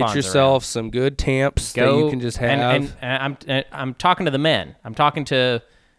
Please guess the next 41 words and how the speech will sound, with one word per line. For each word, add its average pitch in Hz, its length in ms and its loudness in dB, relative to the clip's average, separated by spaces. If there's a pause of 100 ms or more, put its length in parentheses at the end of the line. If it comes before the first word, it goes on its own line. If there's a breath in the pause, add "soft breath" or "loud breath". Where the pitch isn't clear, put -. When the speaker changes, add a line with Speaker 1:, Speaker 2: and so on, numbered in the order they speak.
(120)
Speaker 2:
that, 123 220 -4
that 127 140 -2
maybe 135 160 4
Speaker 1:
Well, 139 100 6
Speaker 2:
don't 147 220 2
have 147 180 -2
a 143 60 -2
need 170 340 -2
for 127 140 -2
tampons 98 640 -4
traditionally. 101 840 -4 (380)
You 120 140 -4
do 131 100 4
Speaker 1:
Yeah. 135 120 6
Speaker 2:
now. 151 400 4
Speaker 1:
Eh, 135 100 -12 (320)
Speaker 2:
You 110 140 -6
do 123 180 0
now. 117 160 0
Speaker 1:
You 92 140 0
do 139 60 2
now 147 320 4
because 135 280 -2
it's 127 80 -6
called 135 260 4
being 135 240 0
a 113 80 -2
snake 135 400 0
guy. 95 380 -4 (240)
Speaker 2:
Yeah. 110 200 -12 (500)
Snake 147 340 -2
guys 139 260 0
do 143 60 0
Speaker 1:
So, 135 300 6
Speaker 2:
that. - 680 -10
It's - 120 -16
Speaker 1:
snake 156 160 4
Speaker 2:
nice. 131 100 4
Speaker 1:
guys 156 280 2
do 139 180 0
that. 113 280 -2